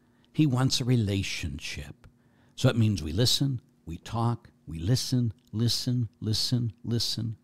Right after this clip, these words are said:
talk. But most people, when they pray, in my experience, do a lot of talking, but not a lot of listening, 'cause it takes time. So that's why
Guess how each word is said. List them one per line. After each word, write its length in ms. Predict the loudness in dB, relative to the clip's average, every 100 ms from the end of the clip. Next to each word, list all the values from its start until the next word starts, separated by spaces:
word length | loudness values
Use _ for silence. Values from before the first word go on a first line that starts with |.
| -8
talk. 380 | -4 -4 -6 _ _ _ -20 _ _ -20 -14 -4
But 140 | 0
most 340 | 4 4 2 0
people, 360 | -4 0 2
when 160 | 2 -2
they 160 | -4
pray, 460 | -8 -8 -4 -2 -4
in 120 | -6
my 160 | -4 -4
experience, 880 | -6 -8 -8 -6 -4 -6 -10 -16 -10
do 120 | -6
a 60 |
lot 160 | -4 -2
of 140 | -4
talking, 540 | -2 -4 -4 -6 -20 -20 _ _ _ _ _
but 100 | -8
not 200 | -4 -4
a 80 | -6
lot 160 | -6
of 100 | -6
listening, 520 | -6 -6 -8 -12 -14 -20 _ _ _ -14
'cause 140 | -12 -10
it 140 | -10
takes 260 | -10 -10 -12
time. 440 | -10 -10 -10 -14 _ -20 -12
So 360 | -2 0 0 -4 _ -20 _ _ _ -20 -12 -2
that's 260 | -2 0
why 340 | 0 0 0